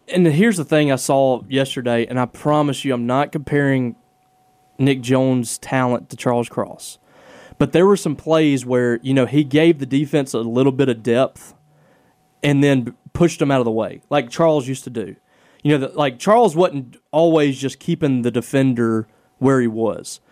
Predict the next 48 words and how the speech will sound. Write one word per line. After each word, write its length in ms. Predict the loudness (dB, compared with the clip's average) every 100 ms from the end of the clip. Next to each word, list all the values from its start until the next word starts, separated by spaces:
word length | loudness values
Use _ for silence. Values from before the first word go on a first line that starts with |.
| _ _
There 140 | 2 4
was 160 | 2
times 380 | 0 0 2 0
where 80 | -4
he 120 | -2
got 200 | 0 0
a 20 |
little 220 | 0 -2
depth, 520 | 0 0 2 0 _ _ _ _ _ _ _ -4
the 80 | 0
def-, 340 | 0 0 -2
the 120 | -2
defender's 440 | -2 0 0 0 -2
trying 220 | -2 0
to 60 |
get 160 | 0 0
around 360 | 0 2 2 2
him, 260 | 0 -4 _ _ _ _
and 120 | -4 0
he 120 | 0
sealed 360 | 2 2 2
him 140 | 0 -4
off, 340 | -6 -10 _ -20 -2
pushed 300 | 0 0 -2
him 100 | 0
out 80 |
of 80 | 0
the 60 | -2
way. 280 | -4 -6 -16 _ -20 -4
And 120 | 2
that's 160 | 2 2
what 140 | 0
Nick 200 | 0 -2
Jones 360 | -2 -2 -2 -2
did 160 | -2 -2
a 60 |
lot 340 | 0 0 -2 -6 _ -4
yesterday. 640 | -4 -4 -6 -6 -6 -10 _ _ _ 0
And 440 | 2 2 0 -4 _ _ _ _ -2
I 200 | 0 2
haven't 280 | 0 -2 -4
seen 300 | 0 2 4
that 320 | 2 0 -4 -2
as 240 | 0 0
much 640 | 0 0 0 -6 -16 -16 -20 _ -20
from 640 | -6 0 2 0 -2 -6 -12 -8
Dollar 240 | -4 -2 -2
Bill. 380 | 0 -2 -4